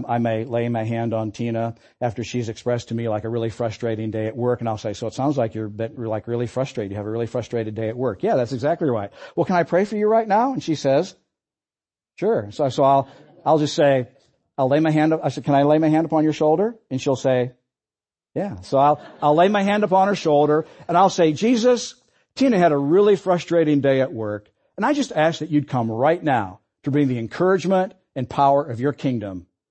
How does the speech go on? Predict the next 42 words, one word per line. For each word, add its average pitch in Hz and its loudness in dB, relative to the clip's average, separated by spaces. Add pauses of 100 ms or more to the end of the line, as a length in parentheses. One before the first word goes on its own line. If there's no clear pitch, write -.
(100)
to 120 -6
bless 143 0
and 147 0
encourage 135 -2
her. 98 -10
In 156 0
your 165 2
name, 120 0
thank 220 -2
you. 95 -10
Amen." 131 -2 (320)
And 151 0
that's 254 2
it. 392 2 (920)
And 131 -2
then 143 2
you 320 4
trust - 0
that 131 -2
God 160 6 (120)
in 147 0
his 139 0
sovereignty 127 0
breaks 120 -2
in 117 -2
with 101 -10
the 104 -10
power 117 0
of 110 -6
his 113 -10
kingdom, 92 -12 (280)
and 127 -4
they 165 4
leave 151 0
being 101 -8
touched - -10 (200)
by 120 -2
an 104 -6
expression 120 -6
of 110 -8
God's 107 -6
love. 95 -14